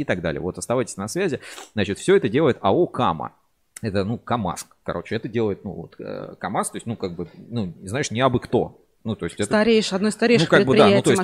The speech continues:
Speaker 1: всё,
Speaker 2: машиностроительных.
Speaker 1: ну, блин, э, Париж, Дакар и так далее. Вы смотрите,
Speaker 2: Да-да-да.
Speaker 1: как бы всё круто сделано. И, значит, здесь есть такая кнопка, ну, типа, заказать. Вот предзаказ Атом. Собственно, нажимаем, да, попадаем на ещё одну страничку. Тут, ну, вам до конца не видно, тут такая надпись «Ближе, чем кажется». Ну, вот, а, так видно. Смотри,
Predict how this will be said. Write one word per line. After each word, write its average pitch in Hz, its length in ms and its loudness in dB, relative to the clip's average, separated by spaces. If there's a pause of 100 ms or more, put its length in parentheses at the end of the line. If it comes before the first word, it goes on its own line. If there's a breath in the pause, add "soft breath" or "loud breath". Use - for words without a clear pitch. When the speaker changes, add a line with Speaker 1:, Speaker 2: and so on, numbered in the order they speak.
(100)
Speaker 1:
всё, - 120 0
Speaker 2:
машиностроительных. 110 340 2
Speaker 1:
ну, 104 80 0
блин, 98 280 0
э, 87 300 -2
Париж, 113 300 0
Дакар 110 340 2
и 92 60 -2
так 98 160 -4
далее. 80 200 -2
Вы 117 60 -4
смотрите, 113 300 -4
Speaker 2:
Да-да-да. 185 320 -2
Speaker 1:
как 95 140 -2
бы - 60 -6
всё 185 160 0
круто 131 260 -4
сделано. 87 220 -6 (380 loud breath)
И, 185 300 0
значит, 113 260 -4
здесь 151 220 0
есть 139 120 -6
такая 101 220 -2
кнопка, 143 360 -2
ну, 120 100 -4
типа, - 260 -8 (400)
заказать. 98 480 -4 (100)
Вот 87 160 -10
предзаказ 104 540 -2
Атом. - 300 -4
Собственно, 95 340 -8
нажимаем, 143 400 -2
да, 123 120 0
попадаем 110 420 0
на 127 60 -4
ещё 139 200 0
одну 85 160 -2
страничку. 80 560 -6 (540)
Тут, - 200 0 (160 loud breath)
ну, 104 220 -2
вам 90 180 0
до - 80 -2
конца 101 240 -2
не 98 80 -2
видно, 151 200 -2
тут 80 140 -14
такая 82 240 -4
надпись 87 300 -4
«Ближе, 87 360 -2
чем 82 220 -6
кажется». 147 480 -2
Ну, 95 80 -6
вот, 76 240 -8
а, 73 160 -8
так - 220 -10
видно. 80 180 -10
Смотри, 107 280 -2